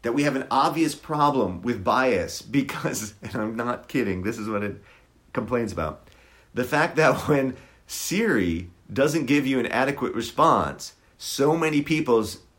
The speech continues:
say back, "Siri, you're a bitch." <laughs> This is their complaint.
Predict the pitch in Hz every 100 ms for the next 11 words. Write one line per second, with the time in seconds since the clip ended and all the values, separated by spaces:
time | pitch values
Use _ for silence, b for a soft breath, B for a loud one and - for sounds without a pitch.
0 | _ - 127 104 107 104 95 - - 165
1 | 202 135 98 95 95 b b _ 98 117
2 | 135 123 123 123 98 - - - - _
3 | _ - - _ _ B B B B B
4 | B B B B B _ B B B B
5 | - 139 139 135 120 120 113 - 120 -
6 | 117 92 -